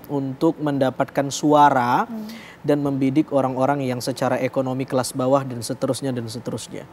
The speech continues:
Speaker 1: Ini tentu haram. Dan ini merusak kualitas demokrasi kita.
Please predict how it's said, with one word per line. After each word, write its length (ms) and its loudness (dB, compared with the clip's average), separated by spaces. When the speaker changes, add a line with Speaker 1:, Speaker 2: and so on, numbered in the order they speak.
Speaker 1:
Ini 160 4
tentu 240 4
haram. 240 4
Dan 240 2
ini 160 6
merusak 720 6
kualitas 480 4
demokrasi 560 0
kita. 240 -4